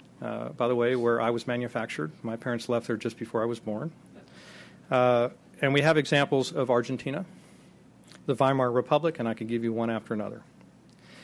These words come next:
It strikes me that there is a value to an independent central bank. And I believe that the central bank,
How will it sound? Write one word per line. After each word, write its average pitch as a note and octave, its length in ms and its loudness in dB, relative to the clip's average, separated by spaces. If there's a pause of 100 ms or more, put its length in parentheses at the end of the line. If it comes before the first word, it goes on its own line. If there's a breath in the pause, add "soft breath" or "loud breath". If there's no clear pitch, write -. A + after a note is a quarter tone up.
(280 loud breath)
It B2 120 -2
strikes F#3+ 400 4
me E3 160 6
that C3 160 2
there C#3 160 4
is B2+ 100 2
a B2+ 60 2
value C3 300 4
to - 120 -6
an A#2 80 0
independent A2 420 -4
central - 280 -10
bank. G#2 260 -10 (1600 loud breath)
And B2 360 2 (300)
I D#3 140 6
believe A#2 480 -4 (600 loud breath)
that B2 120 -8
the B2 100 -6
central C3 320 -4
bank, B2 280 0